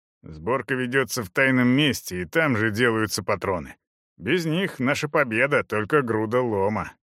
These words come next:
С ними — это победа». Макалу подцепил большим пальцем патрон из магазина и передал его лейтенанту. Короткая и твёрдая пуля. Вес пули — сто пятнадцать грамм,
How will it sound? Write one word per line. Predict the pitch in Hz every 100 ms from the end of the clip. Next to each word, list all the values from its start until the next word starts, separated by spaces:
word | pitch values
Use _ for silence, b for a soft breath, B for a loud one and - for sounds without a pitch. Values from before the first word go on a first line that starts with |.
| _
С | - -
ними — | 92 131 151 85 - _ _ _
это | - 92 - 107
победа». | 107 98 87 92 82 - - _ _ _ _ _ _ _ -
Макалу | 90 98 175 170 143
подцепил | 123 135 - 147 160 127
большим | 123 110 135 123
пальцем | 135 120 139
патрон | 117 131 165 175 123
из | 98
магазина | 104 101 95 95 92
и | 156 87
передал | - 175 160 127 123
его | 123 123
лейтенанту. | 117 104 117 90 69 - - _ _ _ _
Короткая | - 107 147 143 - 135
и | 131
твёрдая | 131 139 123 135
пуля. | 120 123 101 - - _ _ -
Вес | 92 127 -
пули — | - 170 131 92
сто | - 165
пятнадцать | 147 151 156 147 131 139
грамм, | 123 107 85 64